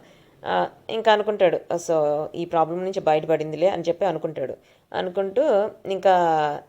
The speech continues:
ఉషా వచ్చేసి ఇంత ఇదిగా చెప్తుంటే ఏం అర్థం కాదు మన నిఖిల్ గారికి. నిఖిల్‌కి ఏం అర్థం కాకుండా, "ఏంటి అసలు ఇంత ఇదిగా? అయినా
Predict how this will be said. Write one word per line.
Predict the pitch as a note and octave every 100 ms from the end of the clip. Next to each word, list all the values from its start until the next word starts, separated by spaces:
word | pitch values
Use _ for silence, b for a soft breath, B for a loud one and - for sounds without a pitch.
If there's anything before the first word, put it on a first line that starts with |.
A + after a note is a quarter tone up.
| F3
ఉషా | F3+ F#3 G#3+ G#3
వచ్చేసి | G3+ G3 F#3
ఇంత | G#3 E3 E3+ F3+ -
ఇదిగా | F#3 F3 F3 F#3
చెప్తుంటే | F3+ - F3 E3+ G3 F3 -
ఏం | E3 F3
అర్థం | E3 D3+ F3 E3+
కాదు | D#3+ G3
మన | F3
నిఖిల్ | C#3 C3+ D3
గారికి. | C#3+ C3+ C3+ - - b b b b -
నిఖిల్‌కి | F3+ A#3 A#3 - F#3
ఏం |
అర్థం | F#3 F3 E3+
కాకుండా, | F3 F3 F3
"ఏంటి | D#3+ E3+
అసలు | - G#3
ఇంత | G3+ E3 E3 E3 -
ఇదిగా? | F3 F3 F3+ F3+ b b b
అయినా | F3 F#3+ B3 A#3+